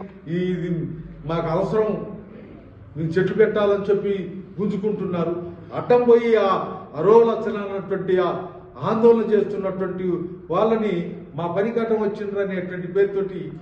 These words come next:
పోలీసుల సహకారంతో కేసులు పెడుతున్నారు. పోలీసోడికి తెలుసు, ఫారెస్టోడికి తెలుసు ఈ భూమి ఎప్పటి నుంచి మేము దున్నుకుంటానో, ఎప్పటి నుంచి ఈ పోరాటం చేస్తున్నాం అనేది తెలుసు.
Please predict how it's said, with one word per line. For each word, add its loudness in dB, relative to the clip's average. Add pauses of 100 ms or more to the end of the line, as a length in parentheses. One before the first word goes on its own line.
(260)
పోలీసుల 6
సహకారంతో -6 (1160)
కేసులు 2
పెడుతున్నారు. -4 (220)
పోలీసోడికి 4
తెలుసు, -4 (560)
ఫారెస్టోడికి 0
తెలుసు -4 (680)
ఈ -4
భూమి 2
ఎప్పటి 2
నుంచి -4
మేము -2
దున్నుకుంటానో, -6 (1040)
ఎప్పటి 0
నుంచి 0 (760)
ఈ -8
పోరాటం 2
చేస్తున్నాం -4 (420)
అనేది 6
తెలుసు. 0